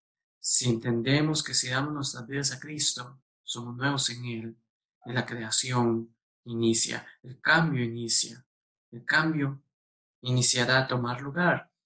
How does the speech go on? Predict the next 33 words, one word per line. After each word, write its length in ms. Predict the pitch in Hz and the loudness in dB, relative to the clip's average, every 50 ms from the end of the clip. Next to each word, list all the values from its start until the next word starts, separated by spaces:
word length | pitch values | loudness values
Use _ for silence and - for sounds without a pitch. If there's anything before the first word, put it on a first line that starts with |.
| _ _ _ _ _ | _ _ _ _ _
Y 80 | - 139 | -6 -2
me 160 | 131 123 123 | 0 2 2
pregunto, 840 | 127 - 135 127 135 147 156 156 156 151 151 - 147 143 143 143 - _ _ _ _ _ | 2 4 2 2 4 2 2 0 0 -2 -4 -6 -4 -4 -4 -6 -8 _ _ _ _ _
¿cómo 320 | - 156 160 180 175 - | -2 2 4 6 6 4
podemos 480 | 175 151 147 147 151 165 170 165 - - | 2 0 -2 -2 -2 -2 0 2 2 2
ser 220 | 170 165 165 160 | 2 2 0 -2
embajadores 520 | 160 151 147 139 127 131 135 135 139 143 139 | 0 0 0 0 0 0 -2 -2 -4 -6 -8
de 140 | 135 139 135 | -10 -10 -10
Cristo? 500 | 135 135 131 123 - - - 120 - - _ _ _ | -8 -6 0 2 2 2 0 -2 -6 -14 _ _ _
Muchos 380 | - 143 143 139 - 165 135 - | -8 -6 -2 -2 -2 -2 -2 -4
dicen, 520 | 165 165 156 - - 131 123 123 - - | -4 0 0 0 0 0 -2 -4 -8 -12
"He 60 | - | -16
tomado 380 | - - - - 156 151 151 151 | -14 -14 -10 -6 -4 -2 -2 0
decisiones 500 | 147 143 151 135 - 143 143 139 139 135 | 0 0 2 2 2 0 0 -4 -6 -4
malas 440 | 135 139 139 139 139 139 131 - - | -2 2 2 2 4 4 2 2 0
toda 280 | 139 139 131 131 127 | 0 -4 -4 -4 -4
mi 140 | 127 123 127 | -4 -8 -10
vida, 480 | 123 131 131 135 131 131 131 131 131 - _ _ _ _ - | -10 -8 -6 -2 0 0 0 0 -2 -6 _ _ _ _ -12
he 100 | 135 135 | -6 -2
vivido 400 | 143 143 143 147 147 143 143 143 | 0 0 0 2 0 0 0 -2
una 200 | 139 143 139 135 | -2 -4 -4 -4
vida 340 | 135 135 135 127 131 127 | -4 0 2 2 2 2
vil, 500 | 127 143 165 175 170 147 139 135 131 131 - - - - - _ | 0 -2 -4 -2 -2 -2 -4 -6 -8 -10 -12 -16 -18 -18 -18 _
una 260 | 135 135 139 143 143 | -14 -12 -12 -12 -12
vida 440 | 139 139 143 143 143 143 143 139 - _ _ _ _ _ _ _ _ | -10 -10 -8 -6 -6 -6 -8 -10 -14 _ _ _ _ _ _ _ _
alejada 600 | 131 127 127 123 117 123 139 143 147 147 139 131 | -10 -8 -8 -6 -4 -2 0 0 2 2 0 -2
de 100 | 120 - | -4 -6
Cristo. 540 | 117 113 117 113 - - - 117 113 - _ _ _ _ _ _ _ _ _ _ _ _ | -6 -6 -4 -2 0 -2 -2 -4 -10 -16 _ _ _ _ _ _ _ _ _ _ _ _
¿Cómo 280 | - 143 151 156 151 151 | -6 -2 0 0 0 0
Dios 380 | 147 151 147 143 143 - - | 0 -2 -2 0 -2 -2 -2
me 100 | 127 127 | -6 -10
puede 320 | 127 - - 131 131 131 131 | -10 -6 -4 -2 -2 0 2
usar 560 | 123 - - 143 139 131 127 123 123 - | 2 2 2 2 2 0 -2 -4 -6 -12